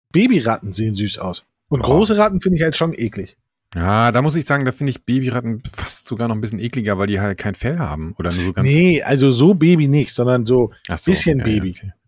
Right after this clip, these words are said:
Speaker 1: So, schon so ein bisschen be-, sie müssen schon ein bisschen behaart sein.
Speaker 2: Hm.
Speaker 1: <laughs> Das hört sich sehr
Speaker 2: Was,
Speaker 1: falsch an.
Speaker 2: was, was man an-,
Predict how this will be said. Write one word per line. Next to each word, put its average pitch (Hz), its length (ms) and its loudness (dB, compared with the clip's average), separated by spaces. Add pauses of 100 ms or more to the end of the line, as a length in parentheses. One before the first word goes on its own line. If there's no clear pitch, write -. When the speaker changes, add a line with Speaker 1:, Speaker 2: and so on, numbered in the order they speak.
(140)
Speaker 1:
So, 127 140 0
schon 190 240 2
so 196 80 4
ein 180 80 4
bisschen 156 260 0
be-, 139 140 0
sie 135 160 2
müssen 208 220 2
schon 185 120 2
ein 170 60 2
bisschen 151 200 0
behaart 104 340 -2
sein. 82 180 -6 (260)
Speaker 2:
Hm. 80 260 -8 (720)
Speaker 1:
<laughs> - 640 -10 (720)
Das - 40 -14
hört 110 100 -6
sich 104 180 -6
sehr 123 240 0
Speaker 2:
Was, 131 160 0
Speaker 1:
falsch - 300 -2
an. 202 100 6
Speaker 2:
was, - 200 0 (360)
was 120 220 -2
man 247 160 2
an-, 220 340 -2